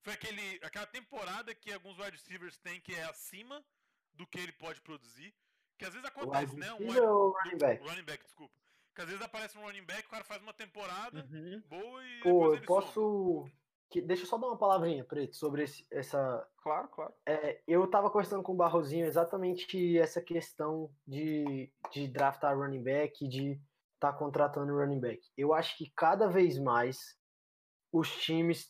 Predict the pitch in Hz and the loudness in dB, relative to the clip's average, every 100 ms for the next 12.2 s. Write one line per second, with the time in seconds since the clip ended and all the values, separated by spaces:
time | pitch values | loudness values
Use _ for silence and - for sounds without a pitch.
0 | _ 160 170 180 180 - 165 165 156 160 | _ 4 6 4 2 0 2 2 0 0
1 | 160 156 143 123 135 139 - - - 143 | 4 4 2 2 6 6 4 -6 -10 -4
2 | 135 135 - - 147 147 135 - _ _ | 0 0 -2 -8 -6 -4 -6 -16 _ _
3 | _ - 151 139 147 165 156 147 147 156 | _ -8 -6 2 6 6 4 0 0 2
4 | 160 - - 147 151 - 131 135 147 - | 2 0 0 0 0 -2 2 2 0 -6
5 | _ _ _ _ _ 160 165 - 165 156 | _ _ _ _ _ -2 -2 -2 -6 2
6 | 175 185 160 156 143 143 165 156 160 - | 4 4 2 2 4 2 2 -2 -10 0
7 | 175 185 185 175 180 202 185 - - 160 | 2 2 0 2 2 2 0 0 -8 -4
8 | 151 202 - _ _ _ _ - 160 175 | -2 -4 -6 _ _ _ _ -2 2 2
9 | - 180 175 180 180 185 180 - - 190 | 0 -4 2 2 4 4 2 0 -6 0
10 | 214 262 240 165 175 185 156 151 202 - | 4 6 4 2 0 4 4 4 0 -2
11 | - - 180 180 151 143 131 131 123 127 | -8 -4 -4 0 2 2 -2 -2 -2 0
12 | 165 185 | -2 -2